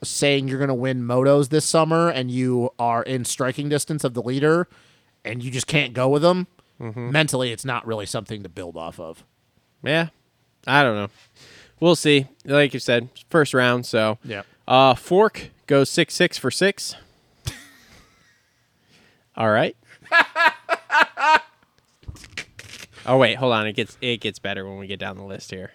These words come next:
Speaker 1: Oh, yeah. That's a typical Fortner thing. Six six for sixth. Um, I think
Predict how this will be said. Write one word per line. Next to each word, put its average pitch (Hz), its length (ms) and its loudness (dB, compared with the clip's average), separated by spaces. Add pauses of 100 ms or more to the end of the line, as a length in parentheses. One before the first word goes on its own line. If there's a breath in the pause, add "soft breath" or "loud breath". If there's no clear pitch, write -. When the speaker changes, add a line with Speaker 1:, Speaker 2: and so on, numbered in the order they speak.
Speaker 1:
Oh, 156 320 8
yeah. 127 260 0
That's 180 200 4
a 254 80 4
typical 240 340 8
Fortner 165 420 4
thing. 131 280 0
Six - 280 2
six 190 300 2
for - 120 -14
sixth. - 440 -4 (540 soft breath)
Um, 202 440 8 (600 soft breath)
I 185 80 6
think 262 400 2